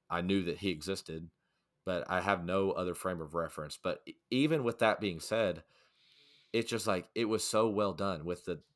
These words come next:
the little references and the different, like, costumes, even the different outfits that they have. Like, so much nostalgia just started flooding back, you know, to me. And, you know, I've,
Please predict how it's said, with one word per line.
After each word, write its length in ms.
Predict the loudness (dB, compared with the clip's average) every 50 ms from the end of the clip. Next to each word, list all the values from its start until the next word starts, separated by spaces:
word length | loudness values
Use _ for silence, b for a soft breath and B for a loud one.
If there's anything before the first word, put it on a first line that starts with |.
| _ -8
the 140 | -6 -4 -2
little 520 | 2 4 4 8 8 10 10 10 8 6
references 680 | 6 6 4 4 4 2 0 0 0 -2 0 0 0 -2
and 180 | -2 -2 -2
the 60 | -2 0
different, 460 | 2 0 0 2 0 -2 -2 -2 -4
like, 220 | -4 -6 -6 -6
costumes, 640 | -2 2 2 2 2 2 0 -2 0 0 -2 -2 -2
even 400 | -2 -2 -2 -4 -6 -6 -8 -12 b b b b b b
the 60 | -2
different 320 | 0 0 2 0 0 0 4
outfits 520 | 4 4 4 4 2 2 2 2 2 0
that 160 | -4 -6 -4 -4
they 100 | -4 -4
have. 440 | -2 -2 -2 -2 -2 -4 -4 -4
Like, 260 | -4 -4 -4 -4 -8 _ _ _ _ _ _ _ _ _ _ _ _ _ _ _ 0
so 220 | 6 8 8 8
much 300 | 8 6 4 2 2 0
nostalgia 600 | -2 0 0 0 2 6 8 8 8 6 4 -2
just 160 | -8 -8 -6
started 240 | -2 -2 -2 -2 -2
flooding 360 | -2 0 0 0 0 0 -2
back, 420 | -2 -2 -2 -2 -4 -6 -12 -20 _ _ _ _
you 120 | -6 -4
know, 100 | -4 -4
to 160 | -6 -6 -8 -6
me. 440 | -2 -2 -2 -2 -2 -4 -6 -10 _ _ _ _ _ _ _ _ -2
And, 280 | 0 2 2 2 0 0
you 80 | 0
know, 120 | 2 2 2
I've, 260 | 2 0 -2 -4